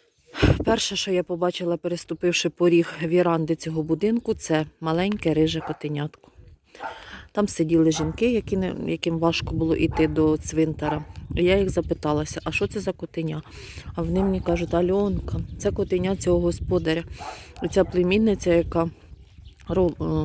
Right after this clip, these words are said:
ну, робить похорон, заботиться цим всім, вона дуже переймається тим, що собаку, допустим, там можна десь пристроїти, а оце маленьке риже котенятко,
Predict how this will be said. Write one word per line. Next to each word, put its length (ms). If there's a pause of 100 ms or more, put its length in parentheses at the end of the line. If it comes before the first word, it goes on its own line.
(360)
ну, 200
робить 360
похорон, 420
заботиться 580
цим 180
всім, 280 (720)
вона 420
дуже 260
переймається 720
тим, 260
що 180
собаку, 480
допустим, 480
там 420
можна 320
десь 180
пристроїти, 800
а 280
оце 360
маленьке 520
риже 260
котенятко, 720